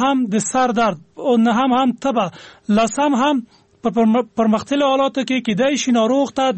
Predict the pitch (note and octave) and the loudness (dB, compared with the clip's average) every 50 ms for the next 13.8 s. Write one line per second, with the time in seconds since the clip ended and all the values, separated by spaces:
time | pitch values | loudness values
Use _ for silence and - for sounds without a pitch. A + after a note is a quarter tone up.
0 | E3+ G#3 G#3 G#3 - - - D4 C#4+ C#4+ A3+ C4+ C#4 C#4 B3+ - - - - - | -2 -2 -2 -2 -4 -4 -4 -2 -2 -2 -2 0 0 -2 -2 -4 -10 -18 -20 -10
1 | - - G3+ G#3 G#3 A3+ A3+ A3+ C4+ C#4+ C4+ C4+ - - C4 B3 A3 A3+ F3+ A#3+ | -4 -2 -2 0 0 -2 -2 0 0 -2 -2 -2 -2 0 0 0 0 0 0 0
2 | C4 C4 G#3 G#3+ A#3 A#3 A#3+ B3+ B3+ B3+ A#3+ - A3 G#3 F#3+ A3 A3+ G#3+ - - | 0 0 0 0 0 2 2 0 0 0 -2 -2 -2 -2 0 0 0 -2 -2 -6
3 | E3+ E3 - - - - - - _ _ _ _ - A3+ A#3 A#3+ A#3+ B3 B3+ D4+ | -8 -8 -10 -16 -20 -20 -20 -20 _ _ _ _ -2 0 2 2 2 0 -2 -6
4 | - - _ _ - G#3+ G#3 - - C#4+ D4 C#4+ A3+ - C4+ C4+ A#3 C4+ B3 G3+ | -14 -20 _ _ -4 -4 -4 -2 0 0 0 0 0 0 -2 -2 -2 -2 -2 -2
5 | A3 C4+ C#4+ - C#4 A#3 - C4+ C4+ B3 F#3 G3 A#3+ C4+ C#4+ C4+ - C4 - - | 0 -2 -2 -2 -4 -4 -2 -2 -2 -2 0 0 0 2 0 0 -2 -4 -4 -2
6 | - C4 B3+ A#3+ A#3+ C4+ C#4 B3+ - C4 B3+ G3 - A#3 F#3+ C4 C4+ B3 C4 C4 | -2 -2 -2 0 0 -2 -2 -2 -2 -4 -4 -4 -4 -2 0 0 0 0 0 0
7 | C4 - B3+ B3+ B3+ B3+ B3+ B3+ B3+ B3 - - - - - - A#3+ B3+ B3+ B3 | 0 -2 0 0 0 0 0 -2 -4 -4 -6 -10 -20 -8 -2 0 0 2 2 2
8 | A#3+ A3+ A3 G#3+ A#3 B3 C4+ C4 - E3+ A#3+ C4+ C4 - - A#3 - - B3+ B3+ | 2 0 0 0 0 0 0 -2 -2 -2 -2 -2 -2 -2 -4 -4 -2 -2 -2 0
9 | A#3 A#3+ C4 A3+ B3+ B3 A#3+ A#3+ A#3 G#3 - - G#3 G#3 A3 G#3 B3+ C4 C4 A#3 | 0 0 0 0 0 0 0 0 0 -2 -2 -4 -4 -4 -4 -2 -2 -2 -2 -2
10 | - A#3+ G#3+ A3+ A3 A3+ A3+ F#3+ - - - - - - G#3+ A#3 C4+ C4 A3+ F#3 | -2 -2 -2 0 0 0 0 -2 -4 -10 -20 -16 -4 0 0 2 2 2 0 -2
11 | A3 - - - C4 C4 G#3+ A#3 A3+ B3+ B3+ C4 A3+ F#3 E3 - - - - - | -4 -6 -4 -4 -4 -2 -2 -2 0 0 0 0 0 -2 -4 -8 -16 -20 -20 -10
12 | - - G#3+ G#3 G3+ G#3 G#3+ A#3 B3 B3 A#3+ - A#3 A3 - A#3 A#3+ A3+ G3+ G#3+ | -4 -2 0 2 2 2 2 2 0 0 -2 -2 -6 -4 -2 -2 0 0 0 0
13 | G#3+ A#3 G#3+ A3+ A3 G#3 G#3 G#3 C4+ C4+ - C#4 C4+ A#3+ - C4+ | 0 0 2 2 2 2 2 2 2 0 0 -2 -2 -2 -2 -4